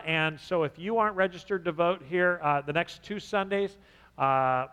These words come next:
Sharon Kennedy out there will have a table, and we would encourage you to participate in our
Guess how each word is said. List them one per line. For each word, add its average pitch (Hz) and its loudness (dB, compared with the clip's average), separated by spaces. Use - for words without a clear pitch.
Sharon 196 -2
Kennedy 202 -2
out 170 0
there 180 -2
will 170 0
have 160 0
a 156 -12
table, 175 -4
and 147 -8
we 156 -8
would 151 -4
encourage 147 -4
you 151 -8
to 143 -8
participate 151 -6
in 143 -14
our 131 -2